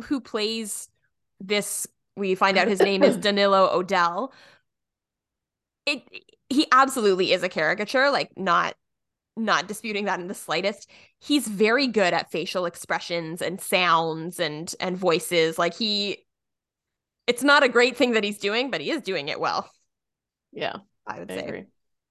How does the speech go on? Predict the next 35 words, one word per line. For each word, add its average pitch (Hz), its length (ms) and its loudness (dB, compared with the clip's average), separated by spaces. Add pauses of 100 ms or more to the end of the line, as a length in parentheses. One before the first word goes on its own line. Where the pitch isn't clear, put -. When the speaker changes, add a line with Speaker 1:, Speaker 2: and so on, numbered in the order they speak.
(140)
Speaker 1:
Danilo 269 600 4
O'Dell 180 460 4
is 196 300 -2 (300)
at - 160 -2
first, 247 320 0
like, 208 160 -4
ready 190 220 0
to 185 80 -4
tell 170 300 -4
Picard 170 360 -4
off 143 340 -6
because 175 260 -10
he's 175 200 -8
like, 165 200 -2
"Oh, 269 220 6
you're 247 220 6
just 240 180 2
making 247 260 4
decisions 226 600 0
for 208 300 0 (440)
me 269 280 -4
and 240 100 -2
my 226 140 0
people 240 420 -2
without 202 480 -2
checking 226 340 -6
in 269 120 -2
with 240 160 -2
us." 190 240 -2
And 226 100 -4
then 214 100 -2
he, 220 140 -8
like, 180 220 -4
notices 175 640 -6
Worf 170 600 -2